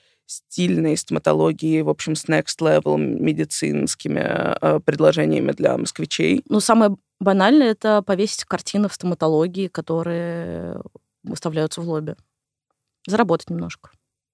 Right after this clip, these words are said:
Speaker 1: Заработать немножко всегда хорошо.
Speaker 2: Всегда хорошо.
Speaker 1: А особенно на всех этих м-, мед,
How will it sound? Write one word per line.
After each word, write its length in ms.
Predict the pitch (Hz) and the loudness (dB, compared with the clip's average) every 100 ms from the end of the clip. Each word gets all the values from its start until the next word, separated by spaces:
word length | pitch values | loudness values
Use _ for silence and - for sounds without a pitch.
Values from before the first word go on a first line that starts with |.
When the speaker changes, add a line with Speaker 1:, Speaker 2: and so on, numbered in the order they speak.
| _ _ _ _ | _ _ _ _
Speaker 1:
Заработать 340 | - 160 185 349 | 0 0 2 2
немножко 280 | 415 - - | 0 -2 -6
всегда 300 | - - - | -8 -8 -10
хорошо. 480 | - - - - | -10 -14 -14 -14
Speaker 2:
Всегда 300 | - 160 151 | -14 -8 -6
хорошо. 400 | 143 - 170 - 196 | -6 -6 -10 -8 0
Speaker 1:
А 140 | 165 | 2
особенно 400 | 160 196 277 254 | 2 0 2 0
на 140 | 185 | 0
всех 260 | 175 165 160 | -2 -6 -6
этих 260 | - 165 - | -8 -8 -6
м-, 300 | 165 180 - | -6 -4 -2
мед, 400 | 165 165 - | 0 0 0